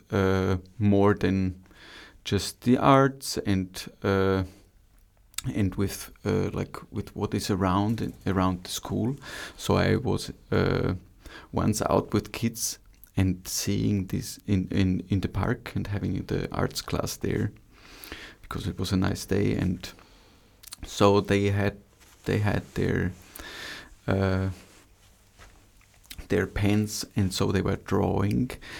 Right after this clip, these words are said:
and I, I also went around the park and saw there was one monument, and then I was interested, who is, who is this monument about? And it was, then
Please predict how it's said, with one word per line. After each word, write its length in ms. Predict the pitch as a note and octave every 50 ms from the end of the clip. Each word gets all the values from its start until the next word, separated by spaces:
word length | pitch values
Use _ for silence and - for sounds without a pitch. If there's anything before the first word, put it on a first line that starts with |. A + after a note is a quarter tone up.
| - -
and 160 | - - -
I, 140 | - - - - - - - - - - -
I 60 | -
also 300 | C#2 F2 G2 G2+ - -
went 340 | G2 G2 - - - - - -
around 300 | - - - - - -
the 60 | -
park 400 | - - - - - - - -
and 100 | F#2+ F2+
saw 240 | - - G2 G#2 G#2
there 180 | - G#2 G2 F#2+
was 300 | - G#2 G#2 - - -
one 220 | G2+ G2+ G2 F#2+
monument, 720 | F#2 F#2+ G2+ G#2 G#2 G2+ F#2+ F#2+ - G#2 - - - - - - _ - - - _ _ _ _ _ - - -
and 120 | - G#2
then 140 | G#2 G2 F#2+
I 60 | - - -
was 160 | - - -
interested, 460 | - - - - - - - - -
who 220 | - - - -
is, 300 | - - - - - - - - - _ - - _ _ _ _ _ - _ - - - E3+ D#3
who 80 | D#3 C#3+
is 120 | - - -
this 360 | - G#2+ - - - - -
monument 520 | - - - G2+ G2+ G2+ G2+ G2 F#2 G2 -
about? 460 | G2 - E2+ - G#2 - - - - - - - - - - - - - - - - -
And 460 | - A2 A#2 A2+ A2+ A2+ A2+ - - - - _ _ _ _
it 140 | - B2 A#2
was, 460 | A2+ A2 A#2 A#2+ A#2 - - - - - _ _ _ _ _ _ _ _ _ _ _ _ _ _ _ _ _ _ _ _ _ _ _ _ _
then 420 | - A#2+ A#2 A#2+ B2 B2+ C3+ C3